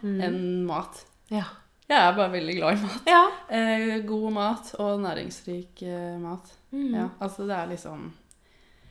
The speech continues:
Speaker 2: bare det når man står opp om morgenen, så er det sånn her, gleder seg til frokost.
Speaker 1: Ja.
Speaker 2: Gleder seg til middag, liksom. Ja. Jeg er
Speaker 1: Ja.
Speaker 2: veldig opptatt av mat.
Speaker 1: <laughs> Ja.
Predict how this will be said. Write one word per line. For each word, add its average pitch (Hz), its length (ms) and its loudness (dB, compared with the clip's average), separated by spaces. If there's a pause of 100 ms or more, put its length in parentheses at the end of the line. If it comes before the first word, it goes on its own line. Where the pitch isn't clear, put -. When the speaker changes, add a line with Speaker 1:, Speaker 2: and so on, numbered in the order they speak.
(320)
Speaker 2:
bare 220 180 0
det 180 140 0
når 180 100 0
man 190 80 -4
står 180 360 -6
opp - 140 -10
om 170 80 -6
morgenen, 185 380 -6 (100)
så - 100 -10
er 185 60 -4
det 180 80 -6
sånn 175 120 -6 (100)
her, 175 100 -10
gleder 202 280 -4
seg 202 140 -16
til - 100 -20 (160)
frokost. - 300 -16 (160)
Speaker 1:
Ja. 247 240 -6
Speaker 2:
Gleder 202 320 -2
seg 196 120 -4
til 196 100 -8
middag, 170 280 -4
liksom. 175 320 -6
Ja. 170 140 -4 (500)
Jeg 196 100 2
er 208 40 0
Speaker 1:
Ja. 202 60 2
Speaker 2:
veldig 180 120 0
opptatt 165 220 -8
av 156 80 -8
mat. - 160 -10
Speaker 1:
<laughs> 262 240 2
Ja. 247 260 10